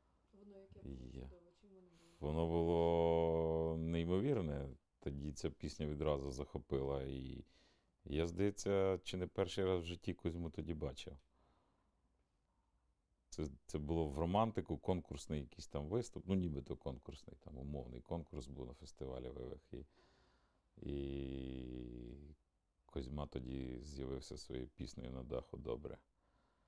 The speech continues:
Speaker 2: І це було щось таке суперове, оптимістичне і несподіване.
Speaker 1: Це досить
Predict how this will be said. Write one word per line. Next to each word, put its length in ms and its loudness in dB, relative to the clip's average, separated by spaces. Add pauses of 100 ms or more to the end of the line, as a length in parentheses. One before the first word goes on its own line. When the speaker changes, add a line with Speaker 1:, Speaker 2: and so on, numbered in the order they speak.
(720)
Speaker 2:
І 80 -14
це 200 -8
було 280 -8
щось 220 -12
таке 500 -4 (1160)
суперове, 680 4
оптимістичне 960 -2
і 460 -8 (840)
несподіване. 1000 -6 (1600)
Speaker 1:
Це 60 -20
досить 280 -20